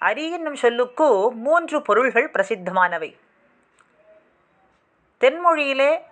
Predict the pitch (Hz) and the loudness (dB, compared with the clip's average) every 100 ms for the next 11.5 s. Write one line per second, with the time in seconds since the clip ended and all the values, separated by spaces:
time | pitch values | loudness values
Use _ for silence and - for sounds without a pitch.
0 | - - 226 330 285 302 247 208 190 190 | -14 -2 -2 2 4 4 0 2 4 4
1 | 175 208 269 - 220 240 269 294 262 220 | 2 2 2 2 0 0 -6 -8 -2 0
2 | 208 196 226 - 214 220 226 240 269 196 | 2 2 0 0 0 0 -2 -8 -2 -2
3 | 165 - - _ _ _ _ _ _ _ | 0 -2 -6 _ _ _ _ _ _ _
4 | _ 240 247 311 320 269 220 214 202 180 | _ -4 2 2 2 0 2 4 2 -2
5 | 185 220 233 294 196 254 294 269 254 202 | -2 2 2 2 0 -2 -6 -2 2 2
6 | 185 226 277 - 196 208 240 202 247 - | 0 0 -2 0 -2 -2 -6 -6 -6 -8
7 | - _ _ _ _ 208 254 233 175 170 | -18 _ _ _ _ -2 -2 -4 -6 -6
8 | 160 - _ _ _ _ _ _ _ _ | -10 -14 _ _ _ _ _ _ _ _
9 | _ _ _ _ _ - 254 - 370 277 | _ _ _ _ _ -6 -6 -2 0 2
10 | 277 285 294 285 262 269 269 220 180 254 | 0 2 2 2 2 2 2 0 0 0
11 | 240 214 208 277 | -2 -4 -2 2